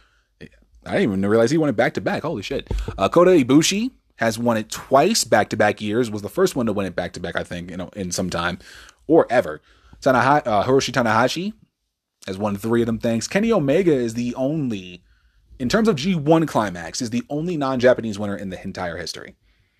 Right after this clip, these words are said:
But he earned that shit. Tetsuya Naito has won it. But yeah, I mean, a, a,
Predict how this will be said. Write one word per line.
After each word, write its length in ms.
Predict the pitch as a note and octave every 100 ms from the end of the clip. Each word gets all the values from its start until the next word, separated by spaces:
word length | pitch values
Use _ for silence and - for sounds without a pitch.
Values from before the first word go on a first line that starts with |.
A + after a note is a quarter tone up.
| _ _ _ _ _ _ _ _ _ _ _ _ -
But 160 | A2+ G2+
he 180 | D#3 -
earned 280 | C#3 F#2+ F2
that 140 | E2+
shit. 320 | - - - - _ _ _ _ _ _ _ _ _ _ _ _ _ _ _ _ _ _ _ -
Tetsuya 360 | C3 - A2+ G2
Naito 480 | C3+ C#3+ - C#3
has 120 | C#3 B2+
won 200 | C#3 C3+
it. 160 | C3+
But 140 | E3 F3
yeah, 240 | F#3 D3+
I 20 |
mean, 280 | C#3+ C3+ A#2 -
a, 180 | B2+ B2
a, 200 | A#2 A2+